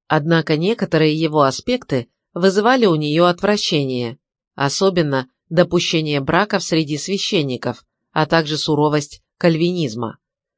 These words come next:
Для нее религия прежде всего была делом государственной важности,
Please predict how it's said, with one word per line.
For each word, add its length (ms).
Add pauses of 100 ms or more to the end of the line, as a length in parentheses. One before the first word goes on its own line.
(160)
Для 240
нее 280
религия 480
прежде 360
всего 320
была 260
делом 320
государственной 680
важности, 720